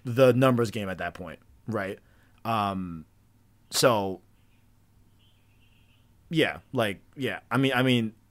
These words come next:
any, any company can have bad shit at it, for sure. Um, but, uh, at least from what we've unearthed and heard from Activision, uh, I don't think it's wild to say that they might be treated better under Microsoft,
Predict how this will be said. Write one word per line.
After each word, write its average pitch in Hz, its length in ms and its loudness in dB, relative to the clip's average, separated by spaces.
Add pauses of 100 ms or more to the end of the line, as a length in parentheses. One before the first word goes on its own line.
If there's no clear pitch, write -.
(180)
any, 170 380 6
any 151 300 2
company 110 360 -2
can 104 120 -2
have 92 240 -2
bad 92 220 -4
shit 104 140 -4
at 82 140 -10
it, 82 160 -14 (300)
for 107 140 -4
sure. 90 360 -4
Um, 90 320 -6
but, 85 280 -8 (320)
uh, 90 360 -4 (240)
at 117 60 0
least 127 140 4
from 131 160 2
what 120 220 6
we've 135 460 2 (400)
unearthed 120 500 0
and 104 140 -4
heard 123 340 2
from 113 320 0
Activision, 127 560 0 (520)
uh, 95 460 2
I 104 100 2
don't 113 120 2
think 110 140 0
it's 98 140 -2 (200)
wild 117 480 0
to 95 60 -8
say 107 120 -2
that 98 320 -4
they 104 240 0
might 95 220 -2
be 98 80 -6
treated 95 260 -4
better 90 220 -6
under 92 160 -4
Microsoft, 95 600 -6